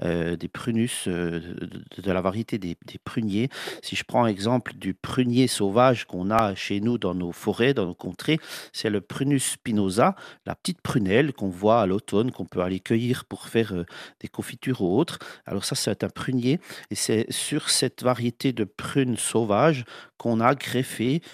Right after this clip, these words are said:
justement des pruniers à fleurs,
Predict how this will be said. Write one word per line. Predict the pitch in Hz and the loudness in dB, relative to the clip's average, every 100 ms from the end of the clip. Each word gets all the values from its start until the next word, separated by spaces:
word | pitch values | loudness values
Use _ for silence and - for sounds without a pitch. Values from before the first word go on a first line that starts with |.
| - | -12
justement | - 120 - 117 151 | -6 -4 0 2 2
des | 107 | 0
pruniers | - - - 123 113 110 139 131 - - - | -10 -12 -4 -2 2 4 4 4 0 -10 -12
à | 95 | -10
fleurs, | - 104 117 175 120 | -4 4 6 4 2